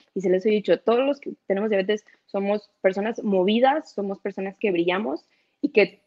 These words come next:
a las empresas les tenemos que hacer saber, "yo soy una inversión para ti y yo hasta puedo llegar a no tener que comentar sobre mi diabetes porque mi diabetes no es un impedimento. Yo controlo bien mi diabetes y es como si nada, yo vivo como una persona completamente normal".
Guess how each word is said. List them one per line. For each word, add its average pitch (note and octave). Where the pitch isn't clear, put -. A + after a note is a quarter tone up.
a F#3+
las G3
empresas G#3+
les G#3
tenemos F#3+
que G3
hacer F#3+
saber, F#3
"yo G#3+
soy A#3
una G#3+
inversión F3+
para F3
ti B3+
y G#3+
yo G#3
hasta -
puedo G#3
llegar G3+
a G3+
no G#3+
tener B3
que B3
comentar G3
sobre G3
mi F#3
diabetes F#3+
porque G3
mi F#3+
diabetes F3+
no A#3+
es A3
un G3+
impedimento. F3+
Yo F#3+
controlo A3
bien A#3
mi B3
diabetes A#3
y G#3
es F#3
como B3
si E3+
nada, G3+
yo F#3+
vivo G3+
como G3+
una F#3+
persona F#3
completamente F3
normal". D#3+